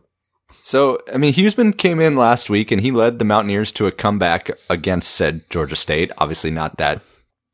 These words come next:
overly impressive, but he, he did. So he's gotta be at least somewhat capable. So I'm actually gonna take App State with the points here. I, you know, I'm rooting for Coastal. We've adopted them, uh, on the podcast. But I feel like since App State lost to Marshall, they're almost,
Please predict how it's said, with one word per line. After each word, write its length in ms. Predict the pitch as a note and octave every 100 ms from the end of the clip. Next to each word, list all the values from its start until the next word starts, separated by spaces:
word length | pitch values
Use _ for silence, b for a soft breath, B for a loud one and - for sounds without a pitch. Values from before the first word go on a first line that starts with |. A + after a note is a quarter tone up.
| _ A#2+ _ - -
overly 360 | G#2+ F2+ E2
impressive, 380 | E2 F2+ - C3+
but 100 | B2
he, 120 | D3+ -
he 120 | D#3+
did. 280 | D#3 B2+ D#2
So 280 | A2+ G#2 G#2+
he's 280 | B2 C3 -
gotta 220 | D3 D#3+
be 120 | C#3
at 80 | A2
least 200 | A2 -
somewhat 320 | B2 G2+ F2+
capable. 420 | - F#2+ - - -
So 120 | G#2
I'm 140 | C3+
actually 220 | G#3+ F#3+ F#3+
gonna 160 | C#3
take 320 | - G#2 G#2 -
App 220 | A#2 B2
State 220 | - C3+ B2+
with 140 | B2+
the 60 | B2
points 340 | C3+ C3+ C3
here. 320 | C#3 C3+ C#3+ B B B B B _
I, 180 | B2+ B2
you 120 | B2
know, 60 | G#2+
I'm 160 | A#2 C3+
rooting 180 | D3+ C#3+
for 140 | C#3+
Coastal. 560 | - C#3+ C3+ - C#3 C3
We've 160 | A2
adopted 440 | G2+ G#2+ G#2+ A#2 G#2
them, 320 | A2 G#2+ G#2+
uh, 40 |
on 480 | F2 G#2+ G2 F#2+ G2+
the 80 | F#2+
podcast. 840 | - G#2+ G2+ A#2+ G#2+ G#2+ - - - B B B B B
But 100 | -
I 80 | D3
feel 180 | D#3+ B3
like 200 | C4 F3
since 280 | - E3+ D3+
App 180 | D3 -
State 200 | C#3+ C3
lost 280 | A2 A2 -
to 60 |
Marshall, 420 | F#2+ F#2+ - A2+
they're 160 | G2+ G2+
almost, 560 | D#3+ E3+ - - -